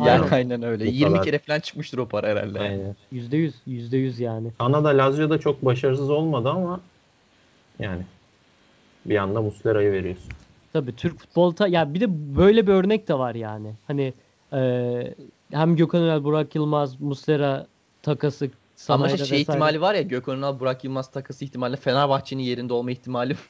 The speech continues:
Speaker 1: var ya, o da biraz işte korkutucu.
Speaker 3: <laughs> O korkutucu.
Speaker 2: Yani doğru, doğru,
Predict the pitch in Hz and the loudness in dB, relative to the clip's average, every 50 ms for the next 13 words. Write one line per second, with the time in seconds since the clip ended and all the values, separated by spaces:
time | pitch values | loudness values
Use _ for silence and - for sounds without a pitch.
0 | - - 151 143 - 156 147 - - 131 120 120 110 107 101 104 - - 113 110 | -2 0 2 2 4 2 2 2 0 -2 -2 -2 -2 -2 -4 -6 -8 -8 -8 -4
1 | - 117 110 104 - - 104 113 143 147 139 147 165 170 175 175 160 151 143 135 | -2 -2 -2 0 -2 -2 0 4 4 6 6 6 6 4 4 4 4 4 2 0
2 | 101 92 113 107 - 107 - 135 131 135 147 151 151 151 147 135 135 120 - _ | -4 -6 -10 -12 -12 -12 -12 -4 0 2 4 4 4 2 2 -2 -4 -10 -16 _
3 | _ _ 131 143 143 143 143 135 127 | _ _ -6 -4 -4 -4 -4 -6 -8